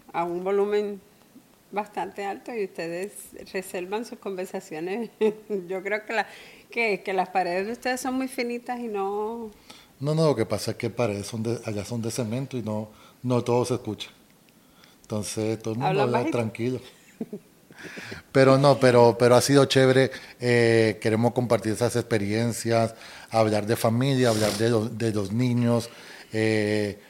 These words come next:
Speaker 2: uno de nuestros hobbies favoritos es viajar, así que vamos a tener mucha, mucha cosa sobre viajes, sobre familia, sobre vida, la vida en realidad,
Speaker 1: Ujú.
Speaker 2: eh, el matrimonio. Eh, hoy en día no se ve tanto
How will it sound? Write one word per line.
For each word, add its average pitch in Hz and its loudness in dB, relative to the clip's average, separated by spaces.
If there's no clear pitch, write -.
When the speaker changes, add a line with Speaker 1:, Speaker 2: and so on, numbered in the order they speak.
Speaker 2:
uno 123 0
de 160 4
nuestros 143 2
hobbies 123 2
favoritos 120 2
es 113 0
viajar, 110 4
así 110 -4
que 113 -2
vamos 113 0
a 120 0
tener 107 -2
mucha, 113 2
mucha 117 -2
cosa 120 0
sobre 110 0
viajes, 117 4
sobre 104 -2
familia, 110 0
sobre 107 2
vida, 117 0
la 113 2
vida 139 2
en 131 2
realidad, 110 2
Speaker 1:
Ujú. 98 -12
Speaker 2:
eh, 113 0
el 120 0
matrimonio. 113 2
Eh, 113 0
hoy 120 2
en 120 2
día 135 4
no 117 0
se 120 -2
ve 120 0
tanto 120 2